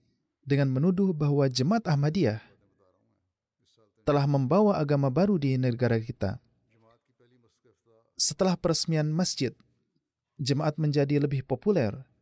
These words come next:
sehingga jumlah orang yang iri mulai meningkat dan aktivitas mereka juga mulai meningkat. Pak Mubalik mengatakan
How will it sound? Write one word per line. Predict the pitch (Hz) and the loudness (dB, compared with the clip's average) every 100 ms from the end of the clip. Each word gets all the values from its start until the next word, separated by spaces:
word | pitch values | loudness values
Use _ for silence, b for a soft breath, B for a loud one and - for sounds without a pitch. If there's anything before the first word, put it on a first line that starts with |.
| _ _ _ _ _ | _ _ _ _ _
sehingga | - - 156 151 143 143 | -6 0 2 2 2 2
jumlah | 143 120 226 220 170 | 0 0 2 2 0
orang | 156 151 151 | 0 0 0
yang | 147 - | -2 -4
iri | - 156 165 160 175 _ _ _ _ _ _ _ | -2 -2 0 -2 -6 _ _ _ _ _ _ _
mulai | 120 143 143 135 | _ 2 4 2
meningkat | 143 214 202 117 - _ _ _ _ _ | 2 2 2 -4 -6 _ _ _ _ _
dan | 131 131 131 131 - | -2 0 0 -4 -8
aktivitas | - 226 - 160 - | -4 -4 -2 -2 0
mereka | 151 135 131 135 123 - | 0 0 -2 -2 -2 -2
juga | 135 135 190 190 | -6 -4 0 2
mulai | 131 123 | 2 2
meningkat. | 113 110 107 107 104 _ _ _ _ _ _ _ _ _ _ _ _ _ _ | 2 0 -2 -6 -8 _ _ _ _ _ _ _ _ _ _ _ _ _ _
Pak | 147 | -6
Mubalik | 139 143 147 208 202 | -2 0 0 0 -2
mengatakan | 165 147 139 208 - 110 | -4 -2 -2 -4 -4 -6